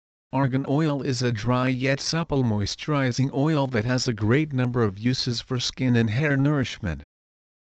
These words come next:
The benefits of argan oil are so far-reaching and loved that it has been touted as liquid gold for years. Albeit originally discovered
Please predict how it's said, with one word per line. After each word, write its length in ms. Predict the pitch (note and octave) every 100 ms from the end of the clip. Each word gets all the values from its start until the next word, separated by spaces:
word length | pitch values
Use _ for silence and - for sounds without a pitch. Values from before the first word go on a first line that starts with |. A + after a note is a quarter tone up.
| -
The 120 | B2
benefits 640 | G2 G#2+ G2+ G2+ - G#2+ -
of 200 | C3+ -
argan 380 | E3 E3 F3+ -
oil 260 | C#3 D3 C3+
are 180 | C#3 D#3
so 240 | - C3+
far-reaching 840 | B2+ C#3 C#3+ C#3 C3+ D3 - C3 B2
and 160 | C3 B2
loved 300 | C3 C#3+ C3
that 120 | A2
it 120 | A2
has 260 | F#2 A2 A2
been 220 | A#2+ A2+
touted 500 | - C3+ C#3+ B2+ G#2 B2+
as 160 | G#2+
liquid 480 | C#3 D#3+ - G#2+ G#2
gold 440 | A2 B2 C3 C3
for 140 | - C3
years. 600 | C3 D3 C3 F2 E2+ - _ _ _ _ _ _ -
Albeit 440 | A#2 A2+ G#2 C#3 A#2+
originally 760 | A#2 A2 C3+ B2 B2+ C3 B2
discovered 640 | A#2+ B2+ - - C3 C3